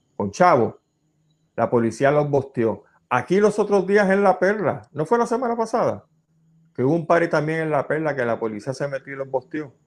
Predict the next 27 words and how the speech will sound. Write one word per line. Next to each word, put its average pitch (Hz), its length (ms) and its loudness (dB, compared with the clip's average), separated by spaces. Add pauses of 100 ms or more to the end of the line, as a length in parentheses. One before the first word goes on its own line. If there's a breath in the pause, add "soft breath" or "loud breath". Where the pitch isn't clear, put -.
(580)
Y 120 140 2
así 123 260 2
ha 156 60 4
sucedido. 151 680 0 (880)
Lo 151 100 2
que 214 120 4
sucede 214 520 4
es, 196 100 -4
señoras 139 480 -2
y 135 60 -6
señores, 131 340 -2
lo 101 120 -2
que 101 100 -4
pasa 120 400 -2
es - 260 -12 (1080)
que 110 200 0
hay 117 140 4
que 139 140 -2
tener 143 280 -2
disciplina 139 560 -6
para 107 180 -2
hacer 135 200 -6
ciertas - 440 -6
cosas 131 360 -2
en 120 100 -2
la 101 140 2
vida. 92 380 -6